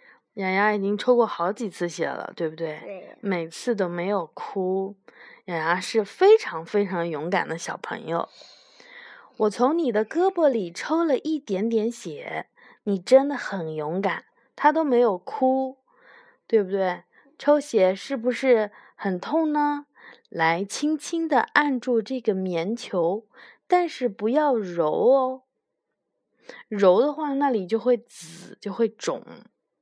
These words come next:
Speaker 2: 对。
Speaker 1: 嗯，要紧紧地压着，但是不能按。OK，好。然后呢，说，马上要开始做手术了啊。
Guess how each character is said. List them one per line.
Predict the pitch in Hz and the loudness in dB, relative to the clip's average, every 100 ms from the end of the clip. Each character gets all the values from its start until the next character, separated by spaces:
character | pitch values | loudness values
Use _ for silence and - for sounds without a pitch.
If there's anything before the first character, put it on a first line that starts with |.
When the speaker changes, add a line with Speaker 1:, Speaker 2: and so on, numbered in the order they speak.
| _ _ _ | _ _ _
Speaker 2:
对。 | - 233 - _ _ | -20 -20 -20 _ _
Speaker 1:
嗯， | - 196 170 214 | -8 -6 -4 0
要 | 233 | 0
紧 | - 190 226 | 0 -4 -4
紧 | 277 190 | -2 -4
地 | 185 | -2
压 | 220 - 214 | -4 -4 -8
着， | 170 151 - _ _ _ _ _ _ _ _ - | -8 -10 -12 _ _ _ _ _ _ _ _ -6
但 | 214 214 | -4 -4
是 | |
不 | 196 226 | -6 -4
能 | 214 185 208 - - - _ - | -4 -4 -6 -12 -20 -20 _ -8
按。 | 226 190 - _ _ _ _ _ _ _ _ _ - | -8 -10 -16 _ _ _ _ _ _ _ _ _ -10
OK， | 147 151 - 208 214 - _ - _ - _ _ - - | -8 -8 -2 -2 -2 -8 _ -20 _ -20 _ _ -20 -10
好。 | 180 165 196 - _ _ _ _ _ _ _ _ _ _ _ _ - - - - - | 0 2 2 -4 _ _ _ _ _ _ _ _ _ _ _ _ -18 -14 -12 -12 -6
然 | 196 | -2
后 | 185 220 | 2 2
呢， | 214 | 2
说， | 202 220 202 190 185 - - | 2 4 6 6 4 0 0
马 | 190 208 | 2 4
上 | 233 | 4
要 | 214 | 2
开 | 208 | 0
始 | 226 175 | -4 -2
做 | 233 | 0
手 | 208 165 160 | 0 0 0
术 | 240 | 2
了 | 226 | 2
啊。 | 165 175 175 160 - | 2 0 0 -2 -6